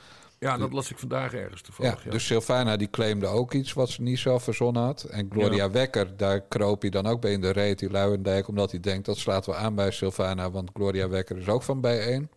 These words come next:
Speaker 2: Het was allemaal zo doorzichtig en zo
Speaker 1: Marketing, het was, het was marketing en een
Speaker 2: Ja.
Speaker 1: marketingplan dat gewoon helemaal ontploft is in zijn eigen gezicht.
Speaker 2: Heerlijk.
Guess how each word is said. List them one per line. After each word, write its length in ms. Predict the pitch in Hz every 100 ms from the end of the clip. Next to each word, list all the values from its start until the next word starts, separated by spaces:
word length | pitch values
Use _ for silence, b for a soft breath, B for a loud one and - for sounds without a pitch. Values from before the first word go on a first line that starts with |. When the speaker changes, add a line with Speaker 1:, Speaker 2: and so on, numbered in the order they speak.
| B B B B B B B
Speaker 2:
Het 140 | B 101
was 160 | 123
allemaal 240 | 120 113 110
zo 580 | - 127 147 151 143 117
doorzichtig 760 | 120 113 123 - 127 127 - _
en 200 | 107 107
zo 100 | 160
Speaker 1:
Marketing, 500 | 208 240 127 139 131
het 120 | 104
was, 200 | 170 175 -
het 180 | -
was 140 | - - - -
marketing 760 | 151 190 220 - - 151 165 -
en 200 | - 139 -
een 60 | 127
Speaker 2:
Ja. 60 |
Speaker 1:
marketingplan 840 | 135 170 - 160 139 - 151 151 -
dat 220 | - -
gewoon 240 | - 131 123
helemaal 420 | 107 151 170 147
ontploft 440 | 131 - 123 -
is 160 | - 107
in 100 | 117
zijn 140 | -
eigen 280 | 90 123 120
gezicht. 360 | 113 - - - _ _
Speaker 2:
Heerlijk. 760 | - 127 127 104 85 92 87